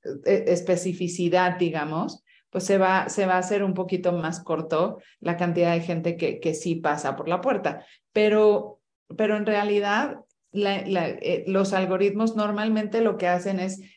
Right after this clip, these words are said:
precisar, y si tú tienes varias de esas características, te va a jalar de todas maneras. Y son características que es,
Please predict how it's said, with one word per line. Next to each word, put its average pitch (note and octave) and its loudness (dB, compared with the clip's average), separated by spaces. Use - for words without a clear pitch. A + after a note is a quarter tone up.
precisar, G3+ 2
y G#3 0
si G3 -4
tú A3 0
tienes C#4 -2
varias F#3+ 2
de F#3 2
esas G3+ 0
características, E3 -2
te G3 2
va G3+ 4
a - 0
jalar C4+ 2
de G#3+ 0
todas F3+ 2
maneras. E3+ -6
Y - -2
son A3 0
características F#3+ 2
que G3 -4
es, - -10